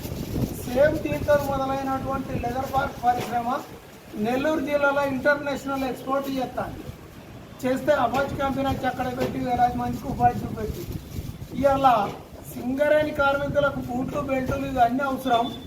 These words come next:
ప్రత్యామ్నాయంగా తోలు ఉత్పత్తులు ఏవైతే ఉన్నాయో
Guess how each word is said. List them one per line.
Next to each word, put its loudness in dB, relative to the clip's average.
ప్రత్యామ్నాయంగా 2
తోలు 4
ఉత్పత్తులు 0
ఏవైతే 0
ఉన్నాయో 4